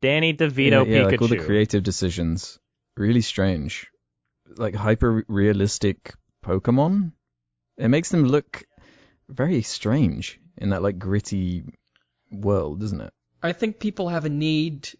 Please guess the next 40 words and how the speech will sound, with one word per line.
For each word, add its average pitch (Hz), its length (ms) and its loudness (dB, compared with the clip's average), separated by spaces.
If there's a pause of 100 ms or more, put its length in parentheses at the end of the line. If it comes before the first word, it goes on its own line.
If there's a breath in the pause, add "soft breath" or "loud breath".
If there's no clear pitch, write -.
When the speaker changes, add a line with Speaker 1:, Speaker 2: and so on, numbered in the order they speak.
Speaker 3:
to, - 140 -6
like, 139 280 -2 (160)
they, 170 180 -2
I 185 80 -4
think 262 180 -6
people 208 240 -8
just 160 240 -8
wanna 156 220 -4
see 156 240 -6
their 139 160 -4
cartoon 147 640 -8
heroes, 131 580 -6
like, 120 200 -12
in 120 80 -10
live 123 280 -8
action. 160 560 -10 (160)
There's, 139 180 -8
like, 135 140 -8
this 135 220 -10
need 127 280 -6
for - 200 -12
that, 143 300 -6 (200)
I 156 100 -8
think, 151 320 -2
Speaker 2:
Mm. 95 180 0 (280)
Speaker 3:
in 127 100 -8
the 135 80 -8
general 139 320 -8
public, 143 460 -12
even 156 220 -4
if 151 140 -8
it 147 120 -8
doesn't 147 300 -6
really 135 240 -6
work. 123 500 -10 (680)
And 123 220 -10
yeah, 143 180 -6 (240)
Pokemon's, 117 600 -10
like, 110 200 -14
a 110 120 -12